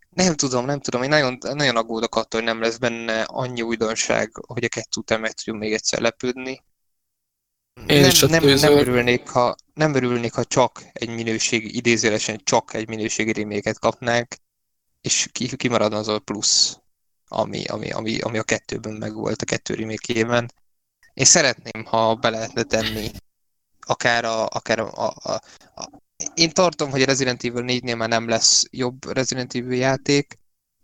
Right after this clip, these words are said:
Speaker 1: Ö, ugye két tábor van, van, aki azt mondja, hogy a Resident Evil négy a, a legjobb, a, majd a rajongók között van, aki a Resident Evil négyet mondja a legjobbnak, és van, aki a Resident Evil kettőt. Úgyhogy
Speaker 2: Igen.
Speaker 1: én, én na, a négynek a táborába vagyok, hogy a, a négy szerintem a legjobb.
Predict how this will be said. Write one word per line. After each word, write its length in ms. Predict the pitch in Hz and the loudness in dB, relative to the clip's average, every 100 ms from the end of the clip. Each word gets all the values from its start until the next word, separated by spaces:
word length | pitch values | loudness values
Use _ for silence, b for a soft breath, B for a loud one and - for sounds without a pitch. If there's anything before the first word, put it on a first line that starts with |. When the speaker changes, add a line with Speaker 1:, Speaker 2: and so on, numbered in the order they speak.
| - | -8
Speaker 1:
Ö, 380 | 123 120 120 120 - | -2 0 2 0 -2
ugye 160 | 120 | -4
két 280 | 120 135 127 | 0 2 2
tábor 440 | - 117 117 117 113 | 0 0 0 -2 -2
van, 180 | 117 | -2
van, 120 | 117 117 | 0 0
aki 160 | - | 0
azt 140 | 120 - | -2 -2
mondja, 180 | 113 | -4
hogy 80 | 113 | -2
a 40 | 120 | -2
Resident 320 | 120 117 - | -2 -4 -6
Evil 180 | 110 113 | -8 -6
négy 200 | 117 113 | -4 -2
a, 160 | 110 - | -4 -4
a 140 | 113 | -6
legjobb, 480 | 110 113 117 113 110 - _ | -4 -4 -2 -4 -6 -20 _
a, 180 | - - - | -8 -6 -8
majd 220 | - 127 120 | -6 -2 0
a 40 | |
rajongók 280 | 117 117 113 | 0 -2 -4
között 320 | 113 120 - | -2 -2 -2
van, 120 | 117 | -2
aki 200 | 113 - | -2 0
a 80 | 113 | 2
Resident 360 | 120 120 117 - | 2 0 -2 -4
Evil 120 | 110 | -2
négyet 260 | 117 131 | 0 0
mondja 240 | 131 131 127 | -2 0 2
a 20 | |
legjobbnak, 440 | 117 120 113 117 | 2 0 -4 -6
és 100 | - | -8
van, 120 | - 117 | -8 -8
aki 220 | 113 113 | -2 2
a 20 | |
Resident 360 | 117 120 120 - | 2 2 -2 -4
Evil 160 | 113 | -6
kettőt. 580 | - 117 - 139 135 - _ _ _ _ _ - | -2 -4 -2 -2 -2 -6 _ _ _ _ _ -10
Úgyhogy 280 | 120 139 127 | -2 4 6
Speaker 2:
Igen. 180 | 123 | 6
Speaker 1:
én, 80 | 127 | 4
én 240 | - 117 - _ _ _ 113 | -2 -8 -12 _ _ _ -2
na, 180 | 120 | 2
a 60 | 113 | 2
négynek 420 | 120 117 110 117 | 2 0 0 -2
a 40 | 113 | 0
táborába 500 | 113 117 117 113 113 | 0 2 4 4 2
vagyok, 260 | 113 120 | -2 -2
hogy 100 | 113 | -2
a, 220 | 113 110 | 0 0
a 60 | - | -2
négy 200 | 120 110 | -4 -2
szerintem 380 | - 120 113 113 | -2 -2 -4 0
a 40 | |
legjobb. 460 | 120 127 139 143 | 0 0 0 0